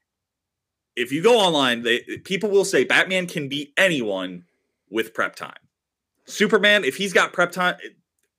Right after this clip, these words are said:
Superman's done. You could throw out any D C character, any Marvel character.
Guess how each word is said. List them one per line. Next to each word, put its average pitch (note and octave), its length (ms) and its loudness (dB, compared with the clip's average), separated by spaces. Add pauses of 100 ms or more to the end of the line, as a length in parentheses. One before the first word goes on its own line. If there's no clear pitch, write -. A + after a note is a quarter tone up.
(160)
Superman's G#2+ 560 -6
done. C#2+ 260 -10 (540)
You F#3 180 -4
could A3+ 260 -4
throw F3 300 2
out C#3 260 2
any F#3+ 320 0
D E3+ 280 -10
C F3 320 -10
character, C3+ 560 0
any G2 240 -10
Marvel D#3 380 -2
character. C#3+ 500 -4